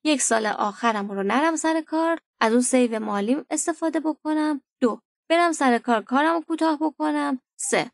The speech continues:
این گزینه. چهار، این گزینه. گزینه‌های مختلف، سناریوهای مختلف. ما بهش می‌گیم سناریوهای استراتژی. حالت بعدی، خب، نیازسنجی چی بود؟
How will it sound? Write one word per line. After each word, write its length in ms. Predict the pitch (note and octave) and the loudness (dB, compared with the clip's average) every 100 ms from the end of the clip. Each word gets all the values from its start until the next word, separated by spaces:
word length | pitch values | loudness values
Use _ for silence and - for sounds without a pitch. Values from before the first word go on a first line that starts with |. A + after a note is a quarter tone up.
| _ | _
این 140 | D#4+ D#4+ | 2 4
گزینه. 420 | F#4 F#4 F#4 F#4 | 2 2 0 -2
چهار، 280 | D4 B3+ A#3 | 0 0 0
این 200 | - E4 | -2 -2
گزینه. 320 | F4+ F#4+ F#4 | -2 0 -2
گزینه‌های 720 | F4 E4+ D#4 E4 D#4+ D4 F4 F#4 | 2 2 4 4 2 2 2 4
مختلف، 500 | C#4 - - - - | 2 -2 -6 -6 -4
سناریوهای 720 | B3+ B3+ C4 B3 B3 B3+ D#4+ | 2 4 4 4 4 2 0
مختلف. 440 | C4 - - B3 - _ - | -2 -6 -12 -12 -12 _ -2
ما 60 | E4 | 0
بهش 200 | D#4 D4+ | 2 0
می‌گیم 160 | D4+ | -2
سناریوهای 720 | C4+ - G#3 G3 G3 F3 G3 | -2 0 0 0 0 0 -2
استراتژی. 800 | - B3+ - - B3+ C4+ - - _ _ C#4+ | -6 -4 -4 -4 -10 -12 -14 -16 _ _ 0
حالت 280 | D4+ F#4 A4 | 2 2 0
بعدی، 440 | F4 D4+ D#4 C4+ - | 2 2 2 -2 -2
خب، 280 | - - - _ _ C4 | -14 -6 -6 _ _ 0
نیازسنجی 800 | C#4 D4 C#4 - D4 C#4+ E4 | 4 4 2 0 2 2 0
چی 300 | F#4 - E4+ | -2 -2 -2
بود؟ 440 | C4 G#3+ G#3+ A3+ | -2 -4 -6 -8